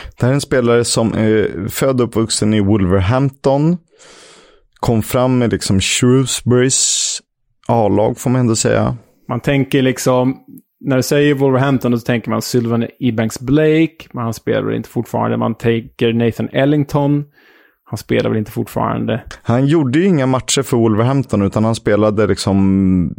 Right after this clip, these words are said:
Speaker 1: där väldigt tidigt, upp till typ tretton års ålder eller liknande. Sen Shrewsbury,
Speaker 2: Aha, aha.
Speaker 1: sen, eh,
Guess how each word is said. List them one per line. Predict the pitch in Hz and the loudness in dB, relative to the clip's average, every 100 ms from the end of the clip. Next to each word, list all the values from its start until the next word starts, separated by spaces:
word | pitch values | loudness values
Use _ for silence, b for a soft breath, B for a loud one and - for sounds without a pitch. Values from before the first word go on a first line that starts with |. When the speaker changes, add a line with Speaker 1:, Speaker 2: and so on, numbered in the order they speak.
| - | -16
Speaker 1:
där | - 101 95 | -4 0 2
väldigt | 92 120 95 113 113 | 2 2 2 2 0
tidigt, | 101 85 80 | 0 0 0
upp | 95 - | -2 0
till | 92 | -2
typ | 90 87 - | 0 -2 0
tretton | 92 - - 92 85 82 80 78 78 80 | -4 -4 -2 0 2 2 2 2 2 2
års | 82 80 | 2 2
ålder | 95 82 80 | 0 2 2
eller | 78 | 0
liknande. | 78 76 76 60 85 - | 0 -2 0 -2 -6 -12
Sen | - 127 107 | -4 -2 -2
Shrewsbury, | - 123 117 107 - 98 92 | 0 2 2 0 0 2 2
Speaker 2:
Aha, | 113 123 127 120 | 0 -2 -2 -2
aha. | 113 117 120 | -4 -6 -4
Speaker 1:
sen, | 120 107 104 101 | -2 0 2 0
eh, | - 104 101 98 95 90 | 0 0 2 2 2 0